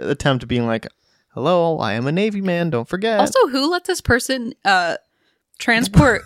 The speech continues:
Speaker 1: <laughs> That was worried about
Speaker 2: Cronus
Speaker 1: what you were saying.
Speaker 2: virus supplies and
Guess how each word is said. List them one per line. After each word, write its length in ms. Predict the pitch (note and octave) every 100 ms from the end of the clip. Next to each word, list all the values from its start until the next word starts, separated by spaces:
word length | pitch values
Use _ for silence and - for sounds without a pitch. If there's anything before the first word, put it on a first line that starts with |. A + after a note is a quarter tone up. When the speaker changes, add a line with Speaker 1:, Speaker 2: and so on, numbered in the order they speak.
| -
Speaker 1:
<laughs> 100 | -
That 100 | G#3+
was 100 | -
worried 140 | E3
about 260 | - D3+ C#3+
Speaker 2:
Cronus 500 | - B3 B3+ C4 A#3
Speaker 1:
what 80 | A3
you 40 |
were 60 | G3+
saying. 100 | G3
Speaker 2:
virus 180 | G3 G3+ -
supplies 640 | A3+ G3+ G3+ G3 G3+ F#3+
and 400 | G3+ G3+ G3+ G3+